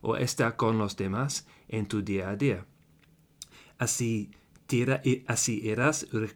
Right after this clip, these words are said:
recuperando del agotamiento mental.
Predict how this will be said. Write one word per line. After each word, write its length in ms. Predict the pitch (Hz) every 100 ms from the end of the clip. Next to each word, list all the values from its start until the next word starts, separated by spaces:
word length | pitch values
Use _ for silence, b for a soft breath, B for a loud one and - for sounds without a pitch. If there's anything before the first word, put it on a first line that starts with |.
| -
recuperando 960 | 113 107 113 101 107 123 139 98 90 B B B -
del 180 | 98
agotamiento 640 | 98 95 98 98 98 101 98
mental. 500 | 87 95 110 107